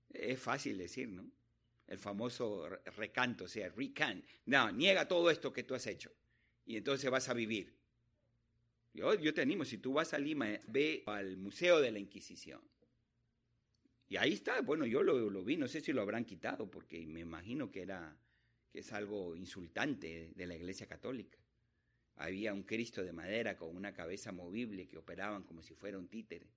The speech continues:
"Este es culpable de brujería, a ver qué dice Cristo", y le movían la cabeza así. ¿Esa es religión? ¿Eso es algo de Dios? Pero ¿sabes por qué ocurre? Por la ignorancia de la gente.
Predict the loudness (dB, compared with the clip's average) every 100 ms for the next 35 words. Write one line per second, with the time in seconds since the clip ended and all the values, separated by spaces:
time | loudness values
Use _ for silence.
0 | _ _ _ _ _ _ 6 6 6 4
1 | 2 4 8 8 10 8 8 6 4 6
2 | 6 6 8 6 6 6 4 2 0 0
3 | -2 -4 -6 -6 -8 -6 -6 -6 -8 -10
4 | -8 -8 -10 -16 -16 -18 -20 _ _ _
5 | _ _ _ _ _ _ _ _ _ _
6 | -12 -8 -6 -6 -8 -12 -14 -14 -16 _
7 | -20 _ _ _ _ _ _ _ -8 -4
8 | -4 -2 -2 -2 -4 -12 -18 -20 -20 _
9 | _ _ _ _ _ _ _ _ _ _
10 | _ _ -10 -4 -2 -2 -4 -6 -4 -2
11 | -2 -4 -6 -12 _ -8 -4 -4 -6 -8
12 | -8 -8 -8 -8 -14 -16 -20 -20 _